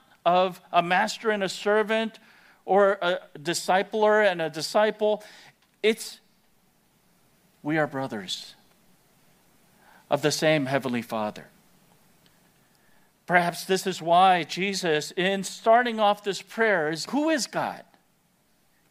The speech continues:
He is our Father. Our Father, as we are part of the one same family of God. And you know, this does something to our prayers. Think about it.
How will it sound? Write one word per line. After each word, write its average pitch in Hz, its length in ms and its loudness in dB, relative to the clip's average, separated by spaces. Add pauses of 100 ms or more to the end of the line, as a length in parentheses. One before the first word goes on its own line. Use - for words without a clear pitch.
(100)
He 220 240 -4
is 180 260 -2
our 147 280 0
Father. - 480 -10 (1300)
Our 226 240 6
Father, 196 500 -2 (720)
as 208 240 2
we 247 180 -4
are 226 220 4
part 214 340 2
of 196 140 -2
the 190 80 2
one 220 460 2
same 214 420 -4
family 190 480 -2
of 180 160 -6
God. 143 380 -2 (920)
And 214 140 -2
you 247 80 0
know, 254 260 -4
this 269 300 -8
does 220 180 -2
something 165 420 -6
to 117 160 -10
our 101 100 -6
prayers. - 580 -14 (540)
Think 254 180 -2
about 123 280 -2
it. - 80 -20